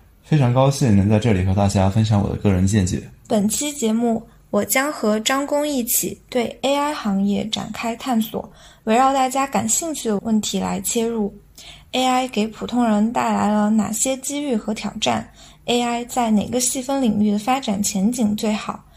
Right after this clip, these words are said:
Speaker 2: 我们如何使用A I为生活工作提效？我们想做什么A I产品？等等。那么话不多说，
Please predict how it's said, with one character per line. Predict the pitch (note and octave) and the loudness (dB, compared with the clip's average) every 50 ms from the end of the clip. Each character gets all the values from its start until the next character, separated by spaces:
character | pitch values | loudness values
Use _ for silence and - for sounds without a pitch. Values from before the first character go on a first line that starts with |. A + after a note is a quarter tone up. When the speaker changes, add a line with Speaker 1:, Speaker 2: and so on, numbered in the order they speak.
| - - - - - | -20 -20 -20 -6 -2
Speaker 2:
我 | G3+ G3+ | 0 2
们 | G3 G3 G3 F#3+ G3+ G3+ | 2 4 2 2 2 2
如 | G#3 G3+ A3+ B3+ | 2 0 0 -2
何 | B3 - B3 | -2 -2 0
使 | C4 - - G#3 F#3+ | 0 0 0 2 2
用 | G3+ G3+ G3 F#3+ | 0 0 0 0
A | - A3+ A#3+ | -2 -2 -2
I | A#3 A#3 A3+ A#3+ A#3+ | -2 -2 -2 -2 -2
为 | A#3+ A#3 A3+ | -2 -2 -2
生 | A3+ - C#4 C4+ C#4+ | -2 -2 -2 -2 -4
活 | C#4+ - A3 G#3+ | -2 -2 -2 -2
工 | A3 A3+ B3+ C4+ C#4 | 0 0 -2 -4 -4
作 | C4+ - C4+ F#3+ - | -2 -2 0 0 0
提 | - - - - G#3 | -2 -4 -6 -6 -4
效？ | G#3+ - - C#4+ - - - - - - - - - - | -4 -2 0 0 0 -2 -6 -12 -20 -20 -20 -20 -10 -2
我 | - F#3+ F3 | 0 0 2
们 | E3+ F#3+ G#3+ B3+ C#4+ | 2 2 0 0 0
想 | - - - F#3+ - G#3 G#3 | -2 -2 -2 -2 -2 -4 -6
做 | - - E4 C#4+ | -2 -2 0 0
什 | - - G3 | 0 -2 -2
么 | E3+ F3 - - | -4 -6 -6 -4
A | - G3+ G#3 | -2 0 0
I | G#3 G#3+ | 0 0
产 | A3 - - G3 F#3+ | -2 -2 -2 -2 -2
品？ | G#3+ G3+ - G3 G3 - - - - - - | 0 0 -2 -4 -6 -8 -14 -20 -20 -16 -10
等 | - E3+ F3+ G#3+ A3+ | -4 -2 0 0 0
等。 | B3 A#3+ G#3+ - - - _ - - - - _ | 0 -2 -4 -6 -12 -20 _ -20 -20 -20 -12 _
那 | - A3+ A3+ | 0 2 2
么 | A3 G#3+ G3+ G3 G#3 | 4 4 2 0 -2
话 | - - C4+ B3 | -4 -4 -2 -2
不 | A#3 B3 | -2 -2
多 | A3 B3+ B3+ C4 | -2 0 0 0
说， | C4 - C#4 C4 C4+ | 2 2 2 2 0